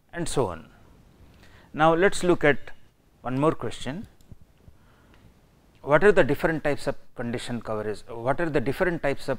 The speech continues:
coverage testing that we have seen so far? And here I hope you remember the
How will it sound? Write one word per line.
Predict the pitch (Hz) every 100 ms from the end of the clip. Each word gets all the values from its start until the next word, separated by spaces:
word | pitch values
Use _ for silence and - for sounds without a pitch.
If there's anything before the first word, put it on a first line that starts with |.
| -
coverage | 127 131 180 175 -
testing | 139 - 135 123
that | 107 110 -
we | 110 104
have | 117 104
seen | - 113 98
so | - 98
far? | - - - - - _ _ _ _ - _ - _ _ _ _ _ _ _ _ _ _ _ _ _ _ _ _ _ _ _ _ _ _ _ _ _ _ _ _ - - _ _ _ - 135
And | 127 120 110 -
here | - 147 135 117 -
I | 120 120
hope | 180 175 - -
you | 117
remember | 110 117 123 113 110 -
the | 110 104